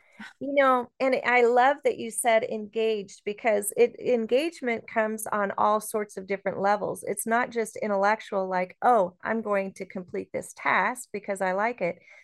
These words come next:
but it affects their affect, their, um, self-esteem, their self-worth,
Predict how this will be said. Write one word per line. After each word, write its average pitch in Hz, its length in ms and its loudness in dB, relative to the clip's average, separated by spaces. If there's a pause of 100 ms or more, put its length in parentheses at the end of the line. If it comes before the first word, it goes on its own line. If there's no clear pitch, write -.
(220)
but 226 100 4
it 233 120 6
affects 226 500 0
their 202 340 -2
affect, 196 640 -2
their, 190 380 2
um, 185 280 -4
self-esteem, 208 880 -4
their 180 140 -4
self-worth, 190 880 -2